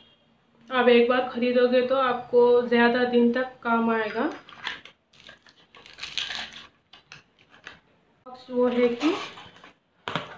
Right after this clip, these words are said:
मैं कुछ makeup का सामान भी purchase किया है, ये भी मैं आज आपको, आपके साथ share करना चाहती हूँ। जो मैंने कुछ क्या क्या purchase किया है, कुछ ज़्यादा नहीं है, बस थोड़ा सा ही।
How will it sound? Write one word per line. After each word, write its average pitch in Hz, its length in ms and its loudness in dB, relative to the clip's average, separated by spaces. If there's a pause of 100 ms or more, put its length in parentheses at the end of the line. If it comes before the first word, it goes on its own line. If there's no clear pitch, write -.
(140)
मैं 254 280 2
कुछ 240 280 2
makeup 247 340 0
का 262 60 -2
सामान 233 480 0
भी 247 60 -2
purchase 226 480 -2
किया 220 200 -6
है, 226 320 -6 (840)
ये 254 200 0
भी 285 160 0
मैं 262 260 -4
आज 240 180 2
आपको, 254 420 -2 (720)
आपके 240 300 2
साथ 247 220 -4
share 233 240 -2
करना 226 260 -2
चाहती 208 400 -12
हूँ। 277 320 -4
जो 226 180 0
मैंने 226 200 0
कुछ 240 360 -10 (160)
क्या 233 160 -4
क्या 247 120 -4
purchase 214 400 -10 (100)
किया 208 180 -14
है, 247 280 -8 (260)
कुछ - 300 -6
ज़्यादा 214 380 -2
नहीं 247 300 4
है, 302 260 0
बस 233 240 -6 (160)
थोड़ा 214 220 -6
सा 214 200 -16
ही। 220 260 -12